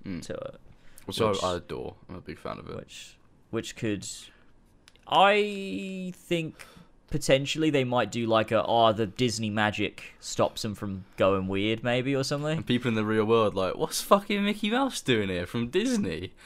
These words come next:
Speaker 2: It'd be
Speaker 1: 'Cause
Speaker 2: like
Speaker 1: they know
Speaker 2: one
Speaker 1: what
Speaker 2: of
Speaker 1: Disney
Speaker 2: those,
Speaker 1: is. <laughs>
Speaker 2: it'd be like one of those cartoons from back in the day where they used to mix real life with animated
Speaker 1: Oh,
Speaker 2: stuff.
Speaker 1: yeah, like, uh, Space Jam.
Speaker 2: Yeah, yeah,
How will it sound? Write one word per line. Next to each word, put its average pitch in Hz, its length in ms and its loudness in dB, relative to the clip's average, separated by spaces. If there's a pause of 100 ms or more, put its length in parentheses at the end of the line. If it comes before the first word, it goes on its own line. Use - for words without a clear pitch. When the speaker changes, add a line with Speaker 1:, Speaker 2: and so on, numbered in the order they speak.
(140)
Speaker 2:
It'd 131 180 2
be 147 100 4
Speaker 1:
'Cause 143 80 4
Speaker 2:
like 147 100 10
Speaker 1:
they 139 60 8
know 151 120 6
Speaker 2:
one 143 160 6
Speaker 1:
what - 20 6
Speaker 2:
of 143 120 8
Speaker 1:
Disney 147 160 8
Speaker 2:
those, 120 80 4
Speaker 1:
is. 98 380 0
<laughs> - 640 -4
Speaker 2:
it'd 131 100 -4
be 156 100 8
like 170 140 10
one 127 80 -2
of 131 60 0
those 131 180 0
cartoons 120 1040 0
from 110 220 -6
back 117 240 4
in 110 60 -2
the 107 80 -2
day 107 260 6
where 95 80 0
they 92 100 0
used 101 200 -4
to 107 60 -2
mix 101 320 -4
real 101 220 -2
life 101 280 2
with 92 220 -8
animated 92 600 -2
Speaker 1:
Oh, 135 280 10
Speaker 2:
stuff. 127 140 2
Speaker 1:
yeah, 120 180 4
like, 98 280 -2
uh, 101 160 2
Space 113 400 -4
Jam. 95 320 -6 (480)
Speaker 2:
Yeah, 117 400 6
yeah, 92 200 -2